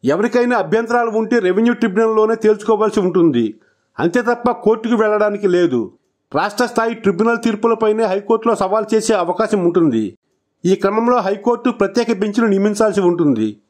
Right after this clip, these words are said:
ఒకవేళ టైటిల్స్ రిజిస్టర్లో ఉన్న భూమి హక్కుదారుడు మరణిస్తే వారసులు దరఖాస్తు చేసుకోవచ్చు. అప్పుడు మరణించిన భూ హక్కుదారుడి పేరును వారసుల పేరుతో భర్తీ చేసుకోవచ్చు.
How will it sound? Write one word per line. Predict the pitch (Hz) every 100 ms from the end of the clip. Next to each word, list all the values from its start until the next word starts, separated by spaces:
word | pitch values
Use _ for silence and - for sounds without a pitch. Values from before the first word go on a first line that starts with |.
| _ _ -
ఒకవేళ | 147 175 196 233
టైటిల్స్ | 233 214 226 262 208
రిజిస్టర్లో | 202 226 220 233 240
ఉన్న | 226 226 226
భూమి | 165 220 220
హక్కుదారుడు | 208 214 214 220 208
మరణిస్తే | 202 208 214 214 214 233 - _ _ 107
వారసులు | 147 220 247 226
దరఖాస్తు | 190 196 226 226 -
చేసుకోవచ్చు. | 208 - 196 175 156 117 107 - _ _ -
అప్పుడు | - 226
మరణించిన | 202 190 233 240 240
భూ | 196 226
హక్కుదారుడి | 226 226 220 214
పేరును | 202 208 214 214 247 - -
వారసుల | 131 202 220 247
పేరుతో | 240 233 226 240
భర్తీ | 170 180 240 220 214
చేసుకోవచ్చు. | 214 214 185 160 - 113 110